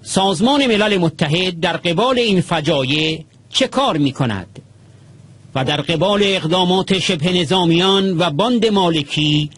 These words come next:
چه موضعی دارد؟» شیخ علی حاتم تأکید کرد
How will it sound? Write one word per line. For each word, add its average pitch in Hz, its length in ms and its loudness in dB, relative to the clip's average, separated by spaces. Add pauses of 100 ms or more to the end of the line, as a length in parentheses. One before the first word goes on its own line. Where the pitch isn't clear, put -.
(240)
چه - 200 0
موضعی 139 520 2
دارد؟» 107 380 -4 (1600)
شیخ 233 520 -2
علی 190 200 0
حاتم 170 480 0
تأکید 170 560 -2
کرد 180 520 -4